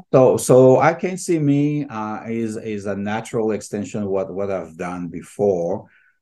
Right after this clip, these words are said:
So, uh, part of my mandate from that, uh, private foundation based in, in, in Montreal was, uh,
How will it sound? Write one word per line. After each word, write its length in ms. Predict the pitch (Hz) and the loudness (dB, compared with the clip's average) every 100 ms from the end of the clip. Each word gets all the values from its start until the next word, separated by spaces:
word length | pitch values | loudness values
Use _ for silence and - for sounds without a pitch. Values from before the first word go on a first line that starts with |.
| _ | _
So, 920 | - - 117 104 98 98 98 95 95 | -14 -8 0 2 2 0 0 0 -2
uh, 760 | - 101 92 92 90 90 90 87 87 _ _ _ _ _ _ _ _ _ | -4 -10 -8 -6 -6 -8 -8 -12 -14 _ _ _ _ _ _ _ _ _
part 260 | 139 143 139 | 0 0 2
of 160 | 135 117 | -2 2
my 240 | 107 101 | 2 0
mandate 580 | 95 98 87 104 110 110 | -4 -6 -4 0 -2 -2
from 180 | 101 92 | -4 -2
that, 240 | 92 90 _ - | -2 -2 _ -6
uh, 100 | 85 | -6
private 440 | - 95 92 90 | -2 0 2 -2
foundation 720 | - 92 87 92 92 95 87 85 | -4 -4 -2 -2 -2 -4 -2 -4
based 340 | 87 85 - | -4 -4 -6
in, 240 | 90 80 - | -6 -6 -8
in, 240 | 82 80 | -8 -8
in 160 | 85 82 | -8 -6
Montreal 500 | 101 - 127 92 85 | -6 0 2 2 2
was, 540 | 87 87 87 85 - | 0 -2 -4 -8 -12
uh, 380 | 90 87 85 82 | -8 -6 -6 -8